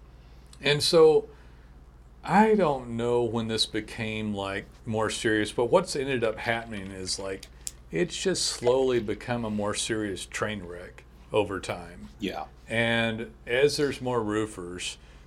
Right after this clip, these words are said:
Speaker 1: similar names, people trying to get up in ranking, people cheating, people stuffing, all these things going on. And then Google's sentiment towards it and the user's intent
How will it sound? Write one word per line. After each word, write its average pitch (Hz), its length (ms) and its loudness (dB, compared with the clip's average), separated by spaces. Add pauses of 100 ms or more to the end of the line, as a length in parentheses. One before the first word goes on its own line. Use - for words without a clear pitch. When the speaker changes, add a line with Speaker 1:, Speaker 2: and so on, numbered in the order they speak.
(120)
Speaker 1:
similar 107 560 -2
names, 143 560 -8
people 98 280 -12
trying 92 220 -8
to 90 40 -12
get 92 140 -10
up - 100 -10
in 95 140 -10
ranking, 131 560 -6
people 98 260 -10
cheating, 147 840 -6
people 104 280 -10
stuffing, 147 540 0 (500)
all 226 140 4
these 202 240 2
things 170 260 -2
going 113 300 0
on. 107 260 0
And 123 180 -2
then 143 220 2
Google's 160 480 8
sentiment 123 640 0
towards 101 500 -6
it 110 140 -2 (600)
and 120 520 0
the 117 100 2
user's 110 840 -2 (500)
intent 104 540 -2